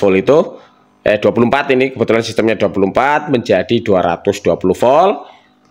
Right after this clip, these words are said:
Outputnya ke sini nih, ini juga ada meteran listriknya. Dari sini, dari wattmeter ini juga ini, meterannya ini.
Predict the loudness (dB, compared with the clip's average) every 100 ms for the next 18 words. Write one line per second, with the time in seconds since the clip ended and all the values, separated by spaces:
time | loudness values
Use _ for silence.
0 | -6 0 0 0 0 0 2 2 4 0
1 | 0 -2 0 0 2 4 4 2 2 0
2 | 0 2 2 2 2 2 -2 -2 0 2
3 | 0 0 0 0 0 -2 -4 -2 0 0
4 | -2 -8 -20 -20 _ _ _ 0 2 0
5 | 2 4 4 4 4 2 2 0 0 0
6 | 2 2 0 0 -2 0 0 0 0 0
7 | 0 0 0 -2 -4 -2 -2 0 0 0
8 | 0